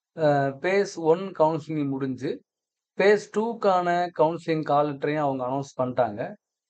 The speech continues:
ஆனா, அதுக்கெல்லாம் என்ன ஆயிடுச்சு அப்படின்னா, அந்த பேஸ் டூ கவுன்சிலிங்ல எவ்வளவு வேக்கண்ட் இது வரைக்கும் ஃபில் அப் ஆயிருக்கு, எவ்வளவு வேக்கண்ட் இது வரைக்கும் ஃபில் அப் ஆகல, அ, கவுன்சிலிங் பேஸ், அ, த்ரீ இருக்கா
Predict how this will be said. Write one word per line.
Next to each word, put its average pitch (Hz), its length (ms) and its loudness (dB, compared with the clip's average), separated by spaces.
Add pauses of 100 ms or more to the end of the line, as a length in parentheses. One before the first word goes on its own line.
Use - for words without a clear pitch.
(240)
ஆனா, 170 260 6
அதுக்கெல்லாம் 202 440 0
என்ன 185 120 -8
ஆயிடுச்சு 180 260 0
அப்படின்னா, 131 400 -4 (380)
அந்த 160 220 6 (220)
பேஸ் 214 320 -2
டூ 196 200 -2
கவுன்சிலிங்ல 143 600 -2 (600)
எவ்வளவு 214 360 6
வேக்கண்ட் 196 380 -2
இது 160 140 -4
வரைக்கும் 175 380 -4
ஃபில் 160 220 -2
அப் 165 180 0
ஆயிருக்கு, 143 440 -2 (160)
எவ்வளவு 170 320 2
வேக்கண்ட் 160 280 -2
இது 156 80 2
வரைக்கும் 156 340 0
ஃபில் 156 220 -2
அப் 151 180 -2
ஆகல, 127 320 -2 (760)
அ, 196 80 4 (120)
கவுன்சிலிங் 180 540 0
பேஸ், 170 260 -2 (280)
அ, 156 120 6 (420)
த்ரீ 170 240 0
இருக்கா 156 400 -2